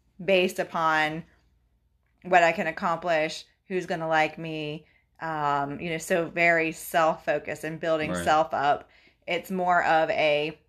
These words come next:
Speaker 1: doesn't really matter how I feel. And sometimes it's good for me to feel like I, I'm not enough,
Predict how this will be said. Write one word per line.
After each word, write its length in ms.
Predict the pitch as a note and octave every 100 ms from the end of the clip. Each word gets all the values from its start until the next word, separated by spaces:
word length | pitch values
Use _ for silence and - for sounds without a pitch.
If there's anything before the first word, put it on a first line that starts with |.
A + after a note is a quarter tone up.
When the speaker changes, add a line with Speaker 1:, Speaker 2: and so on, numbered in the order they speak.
| _ _ -
Speaker 1:
doesn't 220 | G#3 A3
really 160 | G#3 F#3+
matter 260 | F#3 F3
how 160 | F#3 E3
I 140 | D#3
feel. 720 | D#3 - G3 D3+ D3 F3 G#3+ _ _ _ _
And 120 | F3+
sometimes 340 | G3 G3+ F#3+ E3+
it's 80 | D#3+
good 240 | F#3+ F#3
for 120 | F3
me 120 | E3+
to 80 | E3
feel 540 | F#3 D#3+ D#3 D#3+ D#3 - _ _ _ _ _ _ _
like 340 | F3 D#3 - _ _ _ _ _ _ _ _ _ _ _ _
I, 200 | - - - F#3
I'm 240 | F#3 F3+
not 320 | F3 E3 -
enough, 640 | F3+ E3+ E3+ G3 - -